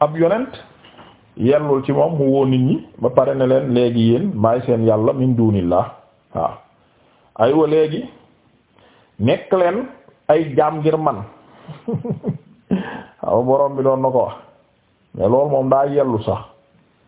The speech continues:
"ما كان لبشر أن يؤتيه الله الكتاب والحكم والنبوة ثم يقول للناس كونوا عبادا لي من دون الله." Loolu daa maw la ne.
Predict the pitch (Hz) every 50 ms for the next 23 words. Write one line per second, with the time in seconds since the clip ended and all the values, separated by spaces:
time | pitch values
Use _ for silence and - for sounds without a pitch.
0 | _ _ _ _ _ _ _ _ - - - 120 135 127 127 - 139 135 139 135
1 | 131 131 131 127 127 131 131 135 120 107 92 - - - - _ _ _ _ _
2 | _ _ _ - - _ _ _ _ _ _ _ - 117 127 147 160 165 - -
3 | - 165 170 160 151 147 143 143 143 143 143 143 139 143 135 131 - 147 131 147
4 | 147 139 131 120 127 131 131 131 131 - 147 - - 104 107 101 - - _ _
5 | _ _ _ _ - - - _ _ _ _ - 92 117 147 180 185 190 190 175
6 | 180 175 160 165 160 - 165 156 190 196 185 175 170 165 160 151 - 160 156 147
7 | 135 135 185 - - - - - _ _ _ _ - 202 202 185 170 170 156 139
8 | 135 131 139 135 135 139 139 143 135 135 135 127 131 135 131 117 117 113 113 110
9 | 110 107 110 127 156 170 165 147 127 120 113 110 101 92 87 82 71 67 - -
10 | - _ _ _ _ _ _ _ _ _ _ - - - 95 143 180 220 254 196
11 | 160 180 208 208 208 214 226 240